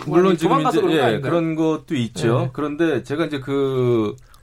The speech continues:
Speaker 1: 기무사에서 만들었다고 하는 그 문건도 다 읽어봤고 아주
Speaker 2: 음.
Speaker 1: 꼼꼼히 읽어봤죠.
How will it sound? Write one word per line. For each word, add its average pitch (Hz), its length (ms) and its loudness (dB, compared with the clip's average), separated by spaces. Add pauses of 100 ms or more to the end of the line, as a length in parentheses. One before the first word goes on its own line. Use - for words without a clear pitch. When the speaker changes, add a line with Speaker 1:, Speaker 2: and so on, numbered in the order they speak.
(120)
Speaker 1:
기무사에서 143 600 -2
만들었다고 120 720 -2
하는 120 560 -2
그 107 80 -4
문건도 110 600 -2
다 101 220 -6
읽어봤고 101 920 -4
아주 127 160 -4
Speaker 2:
음. 120 60 -4
Speaker 1:
꼼꼼히 151 340 -4
읽어봤죠. 90 540 -4